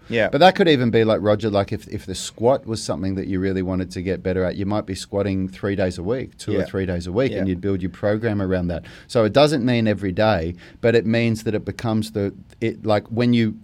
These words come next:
Speaker 2: sit down and create your program, that is the consideration that co-, comes before everything else. How
Speaker 1: Yeah.
Speaker 2: do I make my squat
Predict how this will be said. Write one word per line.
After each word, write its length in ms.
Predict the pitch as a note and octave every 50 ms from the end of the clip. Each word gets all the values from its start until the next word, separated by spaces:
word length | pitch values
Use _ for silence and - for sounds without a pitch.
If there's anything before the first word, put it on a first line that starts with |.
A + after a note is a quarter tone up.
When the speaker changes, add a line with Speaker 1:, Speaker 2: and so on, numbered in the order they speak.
| A#2 A2 A2 -
Speaker 2:
sit 260 | - - B2 G#2+ F2+
down 260 | - B2 B2 A#2+ A2+
and 120 | A2 G#2+
create 320 | A2 - A#2 A2 A2 G#2+ -
your 160 | G2 G2 F2+
program, 640 | - - A2+ A2+ B2 A2+ A#2 F#2+ F2 F2 F2 F2 F2+ - - - - _ _ - - _ _
that 440 | - A2+ G#2 B2+ B2+ C3+ C3 - - -
is 380 | B2+ B2 A2+ G#2+ G#2+ G#2+ - - G2
the 180 | G2 G#2+ G2+ F#2+
consideration 920 | - - - A#2+ G#2+ A2 - B2+ G#2+ G#2 G2+ G2+ G#2+ G#2+ - A2+ G2+ G2
that 160 | F#2+ - -
co-, 200 | G#2 G2 G#2+ - - -
comes 240 | - A2+ G2+ G2 -
before 360 | - G2+ - - A2 G2+ G2+
everything 320 | F#2 F2+ F2+ - G2+ F#2+
else. 260 | F#2 E2 E2 - - - - - - _
How 140 | - A#2 A#2
Speaker 1:
Yeah. 60 | A#2
Speaker 2:
do 120 | A2 G#2+
I 100 | G#2 G#2
make 280 | G#2 G#2 G#2 G2+ - -
my 320 | G#2 G2 G2 F#2+ F#2 F2 F2 - -
squat 340 | - - - A2+ G#2 G2 -